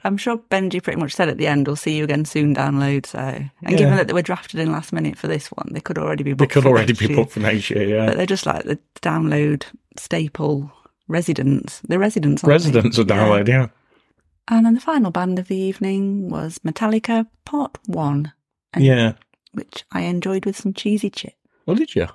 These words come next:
Speaker 2: thought we had rosemary chips.
Speaker 1: That was on Saturday.
Speaker 2: Okay.
Speaker 1: I had cheesy chips, and I think you had brisket chips or something.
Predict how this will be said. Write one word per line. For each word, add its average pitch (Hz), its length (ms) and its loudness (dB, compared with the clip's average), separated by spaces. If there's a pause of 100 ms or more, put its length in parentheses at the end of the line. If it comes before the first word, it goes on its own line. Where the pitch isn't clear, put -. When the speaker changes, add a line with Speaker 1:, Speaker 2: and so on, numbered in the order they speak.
Speaker 2:
thought 170 120 0
we 170 60 2
had 143 100 4
rosemary 147 360 2
chips. - 500 -10 (800)
Speaker 1:
That - 160 -2
was 214 100 -2
on 208 160 2
Saturday. - 800 -8 (100)
Speaker 2:
Okay. 107 440 -4 (800)
Speaker 1:
I 214 120 2
had 240 120 0
cheesy 269 320 2
chips, - 220 -6
and - 80 -6
I 190 40 -2
think - 160 -4
you 185 80 -2
had 185 140 -4 (200)
brisket 214 380 -6
chips - 320 -10
or 233 100 -2
something. 254 380 -4